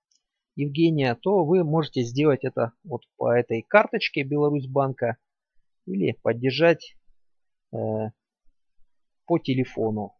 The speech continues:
вот, указанному на видео. И в следующий раз мы совместно с Евгением, э, запишем новую подборку комбинаций, э, мастера Миротина и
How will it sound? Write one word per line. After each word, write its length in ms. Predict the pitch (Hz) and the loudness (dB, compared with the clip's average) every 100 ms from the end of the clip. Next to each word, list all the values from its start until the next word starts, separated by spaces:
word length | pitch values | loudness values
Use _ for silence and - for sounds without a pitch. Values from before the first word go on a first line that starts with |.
| _ | _
вот, 180 | 107 - | -16 -14
указанному 800 | - - 135 120 120 110 107 104 _ | -16 0 2 2 0 -6 -6 -10 _
на 140 | 113 113 | -6 -4
видео. 540 | 233 262 226 202 185 _ _ _ _ | -4 -2 2 2 0 _ _ _ _
И 100 | 214 | -6
в 40 | 208 | 0
следующий 420 | 190 165 143 131 | 2 2 0 2
раз 460 | 143 196 - - _ _ _ _ _ | 4 4 2 -10 _ _ _ _ _
мы 220 | 131 190 | -2 -2
совместно 540 | 190 127 131 135 - 110 | 0 0 0 -4 -4 -8
с 100 | - | -6
Евгением, 640 | 127 156 208 185 160 139 - - | -6 -2 0 0 0 -2 -8 -6
э, 220 | 110 107 | -4 -2
запишем 640 | 113 123 175 - 117 107 _ _ _ _ _ | -4 -6 -4 -4 -2 -4 _ _ _ _ _
новую 320 | 139 127 113 | 0 2 2
подборку 540 | 104 120 127 139 - 113 | 2 0 2 0 0 -4
комбинаций, 880 | 117 123 156 226 254 - 208 175 - _ _ _ _ 127 | -2 -2 0 2 2 2 0 0 -2 _ _ _ _ 0
э, 440 | 113 113 110 110 110 | 4 4 2 0 -2
мастера 540 | 135 156 156 - 120 120 | 0 2 2 0 2 2
Миротина 760 | 143 196 269 - 220 196 170 - | 2 0 0 -2 2 2 2 0
и 300 | 208 208 | -4 -4